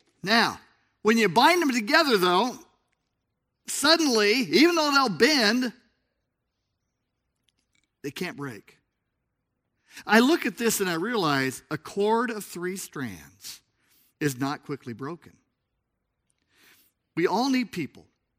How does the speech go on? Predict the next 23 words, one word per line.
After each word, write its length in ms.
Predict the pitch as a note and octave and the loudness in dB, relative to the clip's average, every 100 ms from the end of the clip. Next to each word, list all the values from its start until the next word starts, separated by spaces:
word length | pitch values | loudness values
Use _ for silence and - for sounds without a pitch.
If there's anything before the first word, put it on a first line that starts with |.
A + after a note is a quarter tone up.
| _ | _
who 60 | C#3+ | -10
will 80 | |
stand 380 | B2+ - D3+ D3+ | -10 -8 -6 -6
beside 460 | B2 - G#2 E2+ D#2+ | -8 -10 -12 -16 -20
us. 420 | - - - - _ _ _ _ | -18 -18 -16 -20 _ _ _ _
And 100 | D3 | -2
we're 120 | G3+ | 0
gonna 140 | D4+ A#3+ | 2 2
look 160 | G3+ | 0
at 60 | E3+ | -2
the 80 | C#3+ | -2
value 360 | D3+ E3 D#3 | -2 0 -2
of 80 | C3+ | -4
friendship 600 | - F#3+ D3+ - A2+ - _ _ _ | -6 -8 -8 -10 -12 -12 _ _ _
through 200 | G3 F3+ | 2 4
another 280 | G3 C#4 D#4+ | 4 0 -2
experience 840 | - - C#3+ B2 C3+ - - - _ _ _ | -6 -6 -6 -4 -6 -8 -12 -14 _ _ _
from 140 | D#3 D3 | -6 -6
the 80 | |
life 460 | B2+ B2+ D3 D#3 - _ | -4 -4 -2 -4 -10 _
of 180 | C#3 A2+ | -12 -10
Moses 540 | A2+ A2+ F#2+ E2+ D#2 | -10 -12 -14 -20 -20
today. 220 | _ D#2 | _ -20